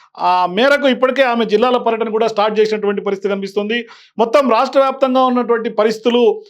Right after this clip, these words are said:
అధ్యయనం చేయడంతో పాటు పార్టీని బలోపేతం దిశగానే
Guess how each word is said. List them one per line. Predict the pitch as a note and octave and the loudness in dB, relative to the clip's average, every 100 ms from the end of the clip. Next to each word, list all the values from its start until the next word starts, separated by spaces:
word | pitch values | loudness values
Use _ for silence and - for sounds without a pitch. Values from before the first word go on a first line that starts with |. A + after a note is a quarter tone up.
| _ F3 | _ -4
అధ్యయనం | F#3 C4 C#4 C4 | 2 2 4 2
చేయడంతో | A#3+ A3+ A3 | 2 2 0
పాటు | G#3+ G3+ C4 C4 | 0 0 0 0
పార్టీని | G#3+ B3+ C4+ C#4+ C4 | 0 0 -2 -2 0
బలోపేతం | G3+ A3+ A#3+ A#3 A3+ G#3 | 0 0 2 0 -2 -6
దిశగానే | G#3 A3 A3 A#3+ A3 | -6 -2 -2 -2 -6